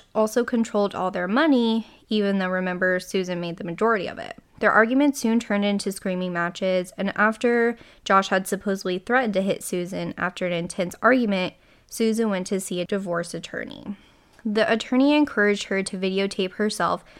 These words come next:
showing all the assets in the home and attempt to protect those assets if something happened. That video was recorded July twenty-ninth of two thousand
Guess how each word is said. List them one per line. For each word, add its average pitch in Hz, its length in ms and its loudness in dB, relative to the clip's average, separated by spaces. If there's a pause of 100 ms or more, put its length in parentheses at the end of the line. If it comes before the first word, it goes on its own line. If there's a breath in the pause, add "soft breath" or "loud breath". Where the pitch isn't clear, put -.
(140 loud breath)
showing 214 280 2
all 202 200 0
the 208 180 -2
assets 196 500 0
in 190 300 -2
the 214 140 -2
home 175 340 -6 (340 soft breath)
and 220 120 2
attempt 247 320 0
to 262 100 2
protect 226 380 -2
those 208 180 2
assets 175 560 -2
if 196 100 -4
something 175 380 -6
happened. - 640 -4 (480 soft breath)
That 226 260 2
video 220 460 4
was 196 320 -4
recorded 185 560 -2
July 185 580 -2
twenty-ninth 196 800 -4
of 185 120 -8
two 185 180 -8
thousand 180 360 -6